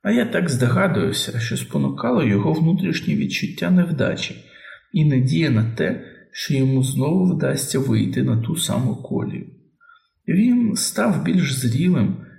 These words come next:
неначе відмова від внутрішніх цілей спричинила швидше старіння. Ми виїжджаємо з парку в Гарденері, де, схоже, дощі — нечасте явище.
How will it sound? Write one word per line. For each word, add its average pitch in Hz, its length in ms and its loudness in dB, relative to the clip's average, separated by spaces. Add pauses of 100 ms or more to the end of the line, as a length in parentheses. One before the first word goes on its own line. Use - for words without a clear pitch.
(120)
неначе 151 500 2
відмова 135 640 2
від 110 120 2
внутрішніх 131 800 2
цілей 165 480 0 (320)
спричинила 131 800 0
швидше - 480 -2
старіння. - 680 -4 (1400)
Ми 254 380 4
виїжджаємо 147 720 2
з - 80 0
парку - 640 -2
в 135 100 0
Гарденері, 117 920 0 (260)
де, 175 220 2
схоже, - 480 0
дощі — 127 580 2
нечасте - 560 -2
явище. - 640 -2